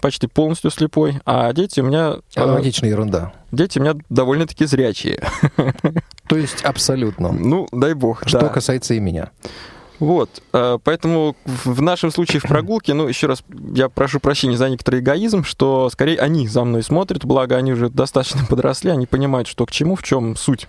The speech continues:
Speaker 1: проб-, м, проблемы. И вот в нашей семье они за мной смотрят, они держат меня в поле зрения. Но мне, в свою очередь, надоела такая ситуация в какой-то момент.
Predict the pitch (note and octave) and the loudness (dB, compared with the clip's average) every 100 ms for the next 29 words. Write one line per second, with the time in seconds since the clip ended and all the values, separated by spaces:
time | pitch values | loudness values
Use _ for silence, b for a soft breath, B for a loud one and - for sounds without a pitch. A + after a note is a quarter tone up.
0 | - B2 A#2+ _ - G#2+ - A2+ A#2 E3 | -4 -2 -4 _ -4 -2 -2 0 0 0
1 | B3 B B B B D#3+ - C3+ F#3+ F#3 | -2 B B B B -8 -2 0 2 0
2 | D#3 B2+ A#2+ A#2 - B2 D3+ C#3 C3+ - | 0 0 -2 -4 -4 0 0 0 -2 0
3 | C#3+ F3 D3 D#3 A#2+ C3 B2 C3+ - F3+ | 0 0 0 0 0 0 0 -2 0 0
4 | F3+ C#3 B2+ C#3 D3 C#3+ C3 C#3 C#3+ - | 0 -2 0 0 0 0 0 -2 -2 0
5 | D3 C#3 C3+ A#2 - - B B B - | -2 0 0 0 -2 -8 B B B 0
6 | D3+ G#3 A3+ A3+ F#3+ - C3+ F3 A3+ B3 | 2 4 2 0 -2 -2 0 2 0 -2
7 | - G3 G3 - F3+ - - D#3+ D#3 D#3 | 0 0 0 0 -2 -4 -2 0 2 2
8 | G#3 G#3+ D3 D#3 E3+ D#3+ D3+ - A#2 A#2 | 0 0 0 0 0 0 0 0 -2 0
9 | - A2+ B2 A#2 G#2+ A2 | 0 0 0 0 -2 -6